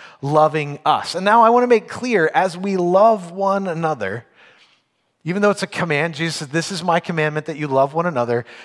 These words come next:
He's, he's not saying, "Hey, I will love you more if you love that unlovable person in your church." This, this expression of love that we have isn't earning us favor with God. Well, let's just be clear. Favor with God was earned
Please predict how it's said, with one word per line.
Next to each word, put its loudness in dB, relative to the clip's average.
He's, -4
he's -8
not 0
saying, -2
"Hey, -4
I 0
will 0
love 2
you -6
more -2
if -10
you -6
love -6
that -4
unlovable -8
person -12
in -12
your -8
church." -18
This, -6
this -4
expression 2
of 0
love 6
that 0
we 0
have 2
isn't -2
earning 2
us 2
favor 0
with 0
God. 0
Well, -12
let's -10
just -10
be -4
clear. 0
Favor 2
with 2
God 8
was 4
earned 0